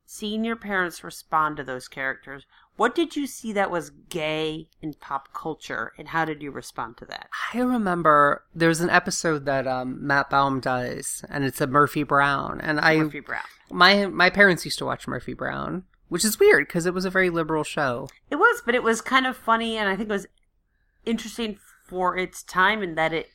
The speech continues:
Speaker 1: incorporated real politics in a fictional
Speaker 2: Yeah.
Speaker 1: show.
Speaker 2: Also,
Speaker 1: I thought
Speaker 2: I,
Speaker 1: that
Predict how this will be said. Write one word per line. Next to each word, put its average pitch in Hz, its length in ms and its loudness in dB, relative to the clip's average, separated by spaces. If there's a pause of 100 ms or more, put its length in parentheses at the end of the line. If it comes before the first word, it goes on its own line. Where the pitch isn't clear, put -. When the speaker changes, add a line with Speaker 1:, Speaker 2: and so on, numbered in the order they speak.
(880)
Speaker 1:
incorporated 180 840 0
real 190 260 4
politics 196 840 2
in 165 320 -6
a 151 340 -4 (260)
fictional 147 640 -6
Speaker 2:
Yeah. 135 340 -2
Speaker 1:
show. 156 320 -2
Speaker 2:
Also, 208 260 4
Speaker 1:
I 196 120 8
thought - 80 -2
Speaker 2:
I, - 40 -20
Speaker 1:
that 494 120 -2